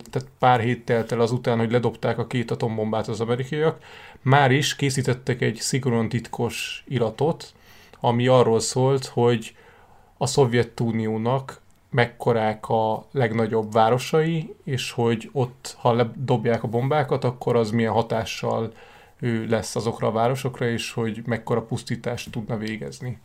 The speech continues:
És ugye itt még az ezernyolcszázas évek végén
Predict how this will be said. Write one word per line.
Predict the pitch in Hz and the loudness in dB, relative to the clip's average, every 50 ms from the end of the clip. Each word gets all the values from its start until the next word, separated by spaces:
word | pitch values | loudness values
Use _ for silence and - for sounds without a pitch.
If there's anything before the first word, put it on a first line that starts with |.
| - - - - - - - - - - - | -20 -20 -20 -20 -20 -20 -20 -20 -20 -10 -4
És | - 127 - - | -4 -4 -2 -2
ugye | 131 120 131 | 0 4 4
itt | 135 131 131 131 - | 6 4 4 2 0
még | 139 135 131 131 123 | 2 4 4 4 4
az | 127 123 131 | 4 2 2
ezernyolcszázas | 127 127 127 123 123 127 123 120 - 123 110 117 113 - - | 4 4 4 6 6 4 4 4 4 4 4 4 2 -2 -4
évek | - 139 123 117 117 110 107 131 120 113 117 - - - 120 | -4 -2 0 0 0 0 2 2 2 2 2 -2 -10 -6 0
végén | 117 131 127 117 104 113 110 107 110 117 117 110 | 2 4 4 4 2 0 -2 -2 0 -2 -2 -4